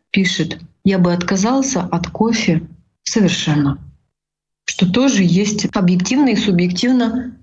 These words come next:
здоровый взгляд на вещи. Видите, вот это есть тот тонкий момент, что, с одной стороны, мы можем определить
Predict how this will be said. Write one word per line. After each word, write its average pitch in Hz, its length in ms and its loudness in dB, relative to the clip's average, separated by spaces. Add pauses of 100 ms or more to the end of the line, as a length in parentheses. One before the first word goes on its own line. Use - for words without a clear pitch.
здоровый 202 460 2
взгляд 202 380 -2
на 190 100 2
вещи. 170 480 -2 (520)
Видите, 254 440 2
вот 190 180 2
это 208 160 0
есть 202 560 0
тот 220 280 -2
тонкий 180 360 2
момент, 196 480 2
что, 180 480 -2 (400)
с - 120 -6
одной 220 220 4
стороны, 208 280 2
мы 190 60 4
можем 269 380 4
определить 196 680 0